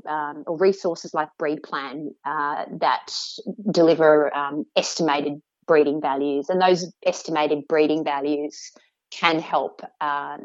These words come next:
you know, the seed stock sector and certainly commercial producers, you know, with their, um, with some of their selection decisions. So I think that one of the roles that breed societies, including Herefords, can play is to really support the adoption and extension of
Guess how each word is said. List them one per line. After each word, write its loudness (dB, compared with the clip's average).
you -2
know, -6
the 0
seed 0
stock -8
sector 0
and -2
certainly 0
commercial -2
producers, -2
you 8
know, 8
with 6
their, 4
um, -2
with -8
some -10
of -4
their -4
selection -6
decisions. 0
So 0
I 6
think 4
that -2
one 2
of -2
the 0
roles 0
that -10
breed -4
societies, -6
including -6
Herefords, -8
can -6
play 0
is -4
to 4
really 6
support 0
the 0
adoption -4
and -4
extension -4
of 2